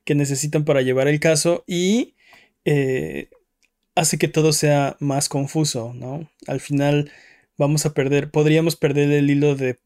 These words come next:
de, de qué está pasando y perder detalle. Entonces, eh, vamos a ver. Yo también estoy de acuerdo en que, <laughs> que esta sección es deprimente. Así que vamos a ver qué hacemos con ella.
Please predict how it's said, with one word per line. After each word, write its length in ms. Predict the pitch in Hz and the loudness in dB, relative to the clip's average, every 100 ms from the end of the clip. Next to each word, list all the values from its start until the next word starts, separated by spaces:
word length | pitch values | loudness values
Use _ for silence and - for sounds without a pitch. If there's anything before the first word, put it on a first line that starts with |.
| _ - | _ -14
de, 640 | 156 147 131 123 131 - | -6 -2 0 -2 -4 -8
de 220 | 151 147 | -8 -8
qué 140 | - 147 | -2 -2
está 240 | - 147 | 0 -2
pasando 540 | 151 - 143 147 151 135 | -2 0 0 2 2 0
y 300 | 120 120 - - _ _ _ _ - 160 - | -4 -8 -12 -20 _ _ _ _ -14 -14 -2
perder 320 | 147 135 135 | 0 0 0
detalle. 360 | 131 127 123 120 | -2 -2 -4 -4
Entonces, 680 | 131 151 160 147 - - - | -6 -4 -2 -2 -4 -8 -6
eh, 400 | 151 143 143 202 - - - _ - | -2 -2 -4 -8 -14 -20 -20 _ -2
vamos 220 | 202 - | 0 2
a 40 | 147 | 2
ver. 220 | 139 143 | 0 0
Yo 120 | 190 | -2
también 180 | 208 196 | 0 0
estoy 200 | 185 180 | 0 0
de 60 | 151 | 2
acuerdo 200 | 151 151 | 0 -2
en 60 | |
que, 680 | 151 131 127 127 - 151 - - | -2 -6 -6 -8 -8 -8 -8 -8
<laughs> 80 | - | -2
que 300 | 262 - 180 | 0 0 -2
esta 320 | - - 147 247 - 247 - 151 | -4 -8 -6 -4 -4 -4 -4 -6
sección 480 | - - - 175 170 | -6 -8 -2 0 0
es 100 | 170 | 0
deprimente. 640 | 156 147 147 - 147 - - - - - | -2 -2 -4 -4 -8 -12 -12 -16 -16 -12
Así 180 | 147 160 | -8 0
que 80 | 165 | 2
vamos 160 | 156 | 4
a 60 | 151 | 2
ver 100 | 147 | 2
qué 60 | 151 | 0
hacemos 260 | 147 143 | 0 0
con 160 | 143 135 | -2 -4
ella. 240 | 131 170 | -2 -4